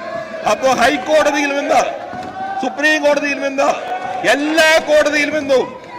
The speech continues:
ഭരണപക്ഷത്തിനാണ് സാധാരണ തിരിച്ചടിയേക്കുക എന്നാണ് വാർത്തയെങ്കിൽ പ്രതിപക്ഷത്തിന് തുടർച്ചയായ തിരിച്ചടികൾ മാത്രം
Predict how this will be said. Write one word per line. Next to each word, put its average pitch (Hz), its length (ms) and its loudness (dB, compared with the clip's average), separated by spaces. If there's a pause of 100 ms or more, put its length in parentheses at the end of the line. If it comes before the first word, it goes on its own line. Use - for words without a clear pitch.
(140)
ഭരണപക്ഷത്തിനാണ് 285 1040 0 (100)
സാധാരണ 285 460 0 (120)
തിരിച്ചടിയേക്കുക 285 800 -2 (100)
എന്നാണ് 277 340 0
വാർത്തയെങ്കിൽ 277 600 0 (360)
പ്രതിപക്ഷത്തിന് 285 960 2 (200)
തുടർച്ചയായ 359 880 6 (160)
തിരിച്ചടികൾ 294 480 2 (100)
മാത്രം 185 340 4